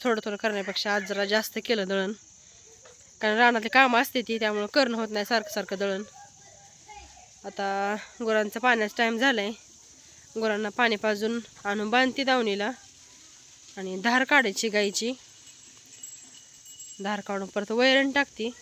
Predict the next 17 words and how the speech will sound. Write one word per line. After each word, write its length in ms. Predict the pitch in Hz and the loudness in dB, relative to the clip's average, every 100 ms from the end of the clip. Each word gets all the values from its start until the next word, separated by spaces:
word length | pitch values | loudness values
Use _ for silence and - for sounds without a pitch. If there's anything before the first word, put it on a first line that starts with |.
| - 571 554 - - 508 494 587 571 - - - - | -20 -20 -20 -20 -20 -20 -20 -20 -20 -20 -20 -20 -16
चला 100 | 196 | -14
पहिल्यांदा 380 | 180 202 196 185 | -10 -10 -10 -10
सगळी 240 | 175 202 | -10 -10
आता 140 | 185 185 - | -8 -8 0
पाण्यावर 360 | 247 226 190 | 2 2 -2
नेते. 320 | 196 233 214 196 - - - - - - - - - - - - - - - - - - - - - - - - - - - - - - _ _ _ _ - - - - 831 - - - | -4 -4 -6 -10 -12 -20 -20 -20 -20 -20 -20 -20 -20 -20 -20 -20 -20 -20 -20 -20 -20 -20 -20 -20 -20 -20 -20 -20 -20 -20 -20 -20 -20 -20 _ _ _ _ -20 -16 -14 -12 -10 -8 2 6
सगळ्या 240 | 220 202 | 8 6
पा-, 200 | 196 208 | 4 2
गुरांना 380 | 202 202 196 190 | 4 2 2 0
पाणी 240 | 190 208 196 | 2 4 4
पाजलं, 380 | 196 190 175 175 - - - - - - - - | 2 0 -2 -4 -6 -16 -18 -18 -16 -16 -16 0
पाणी 180 | 214 190 | 2 4
पाजून 420 | 185 180 180 180 180 - - - - - 302 | 2 0 0 0 -4 -12 -18 -20 -20 -20 -2
मकवानाची 500 | 220 214 208 190 185 | 2 4 4 4 4
वाळे 200 | 214 208 | 6 6
वैरण 280 | 196 214 202 | 8 6 6
टाकली. 360 | 202 247 196 | 4 2 2